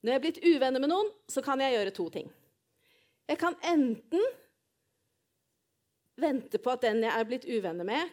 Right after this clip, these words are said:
kommer og sier, "Skal vi være venner igjen?" Eller jeg kan være den som kommer og sier, "Unnskyld, skal vi være venner igjen?"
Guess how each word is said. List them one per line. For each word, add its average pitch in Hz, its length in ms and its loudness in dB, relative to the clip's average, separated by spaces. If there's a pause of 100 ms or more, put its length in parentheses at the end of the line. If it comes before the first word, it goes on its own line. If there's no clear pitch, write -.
kommer 202 560 -2 (240)
og 214 240 -2 (1000)
sier, 190 360 -4
"Skal 190 240 -8
vi 196 80 -4
være 185 240 -8
venner 165 260 -12
igjen?" 170 220 -12 (1000)
Eller 359 280 4
jeg 190 380 -2 (260)
kan 226 160 -4
være 190 320 -6
den 175 180 -4
som 196 180 -8
kommer 180 380 -6 (800)
og 185 100 -12
sier, 175 340 -6 (460)
"Unnskyld, 190 380 -14 (100)
skal - 280 -12
vi 175 100 -6
være 160 220 -10
venner 139 260 -12
igjen?" - 160 -18